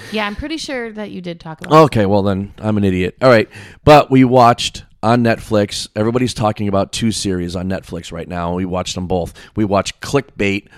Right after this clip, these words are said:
Speaker 1: Yep.
Speaker 2: Holy crap. That was so good.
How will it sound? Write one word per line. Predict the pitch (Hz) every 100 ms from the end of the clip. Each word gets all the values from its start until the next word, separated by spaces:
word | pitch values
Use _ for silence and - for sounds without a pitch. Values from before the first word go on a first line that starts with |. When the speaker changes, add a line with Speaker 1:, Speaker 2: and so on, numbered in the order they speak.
| -
Speaker 1:
Yep. | 143
Speaker 2:
Holy | 117 127 147
crap. | - 123 98 - _ _ _ _ _ _ -
That | 107
was | 82 -
so | - 139 180
good. | 120 101 101